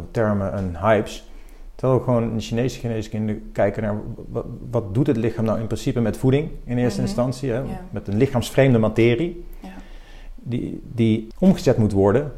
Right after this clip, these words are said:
Speaker 1: naar iets waar je lichaam bloed en energie van aan kan maken. Om vervolgens daar de rest van de processen ermee te vervullen, hè, spierweefsel. Dan kijken we daar veel anders naar. Dan is dat een, een, een, een verbrandingsmotor eigenlijk,
Speaker 2: Mhm.
Speaker 1: hè, op lichaamstemperatuur.
Speaker 2: Ja.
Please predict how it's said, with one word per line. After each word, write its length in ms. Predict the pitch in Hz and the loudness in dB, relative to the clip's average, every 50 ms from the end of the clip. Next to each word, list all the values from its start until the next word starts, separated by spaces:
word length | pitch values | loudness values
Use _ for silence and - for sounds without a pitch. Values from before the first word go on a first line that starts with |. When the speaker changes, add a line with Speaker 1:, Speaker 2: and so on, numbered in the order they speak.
| - - - | -12 -6 -4
Speaker 1:
naar 120 | 120 110 | -2 -2
iets 120 | 147 - | -2 0
waar 120 | - 131 123 | 2 4 4
je 80 | 110 | 6
lichaam 380 | 117 117 - - 104 104 123 101 | 6 4 4 4 4 4 4 4
bloed 220 | 98 123 123 - - - - - | 4 2 2 0 -4 -12 -4 0
en 140 | - 117 | 2 4
energie 280 | 113 117 117 107 104 107 | 6 6 6 4 4 2
van 200 | 101 104 101 101 | 2 2 0 0
aan 100 | 98 90 | -2 -2
kan 140 | - 90 90 | -2 -2 -2
maken. 340 | 90 87 85 82 - - - - - - | -2 -4 -4 -6 -10 -12 -16 -16 -14 -10
Om 100 | - - | -8 -6
vervolgens 480 | - 87 85 101 104 101 110 104 - | -4 -2 2 4 4 4 2 0 2
daar 160 | - 107 101 95 | 4 4 6 6
de 60 | 110 | 6
rest 180 | 98 104 - | 4 2 2
van 80 | - 107 | 0 -2
de 80 | 104 98 | -2 0
processen 460 | - - - - 113 104 - - 90 | 0 0 2 2 0 0 0 0 2
ermee 260 | 110 98 98 101 95 | 2 4 4 2 2
te 100 | - 98 | 0 -2
vervullen, 360 | 85 90 - - 98 92 98 131 | -6 -6 -4 0 2 4 4 6
hè, 180 | 127 107 95 85 90 92 | 6 4 2 0 -4 -8
spierweefsel. 1000 | 90 - - - 104 90 95 92 92 92 - - - 95 92 95 92 90 - - - - - - - - - | -10 -10 -6 -2 -2 0 2 2 2 2 0 0 -2 0 0 0 -2 -4 -8 -12 -18 -20 -20 -20 -20 -10 -4
Dan 140 | - 127 120 | -4 2 4
kijken 260 | - 170 170 165 - | 6 6 6 6 6
we 60 | 127 | 6
daar 140 | 117 123 117 | 6 6 6
veel 360 | 120 151 156 143 123 113 - | 8 10 10 10 8 6 4
anders 300 | 156 165 160 147 120 - | 2 4 4 4 2 2
naar. 160 | 107 92 98 | 2 2 2
Dan 120 | 104 117 120 | 2 2 0
is 260 | 131 - - - - - - - - - | 0 -2 -4 -10 -18 -20 -20 -20 -20 -20
dat 300 | - 71 80 92 131 113 | -16 -12 -8 -8 -4 -2
een, 220 | 123 113 117 - 117 | -2 -2 -2 0 0
een, 220 | 113 107 - - | 0 0 0 0
een, 160 | 110 107 101 - | 0 0 0 0
een 360 | 107 107 104 104 101 104 104 - - - - - - - | -2 -2 -2 -2 -2 -4 -6 -10 -16 -20 -20 -20 -20 -14
verbrandingsmotor 920 | - - 131 110 104 135 160 160 160 151 - 113 107 104 92 - 78 87 90 - - - - | -6 -2 0 4 6 6 6 6 4 4 4 4 4 4 4 2 -2 -6 -8 -12 -14 -8 -4
eigenlijk, 380 | 76 82 98 101 95 95 98 | -4 -4 -2 -4 -4 -2 0
Speaker 2:
Mhm. 100 | - 151 | 0 0
Speaker 1:
hè, 80 | 143 120 | 0 -2
op 280 | - - 113 104 - | -4 -4 -6 -4 2
lichaamstemperatuur. 800 | - 127 139 - 139 139 - - 131 120 107 - 98 - - 85 85 85 - - - | 2 2 4 4 2 0 0 0 0 0 0 -2 -6 -6 -8 -8 -8 -10 -14 -18 -16
Speaker 2:
Ja. 260 | - 196 196 185 185 | -14 -12 -12 -12 -14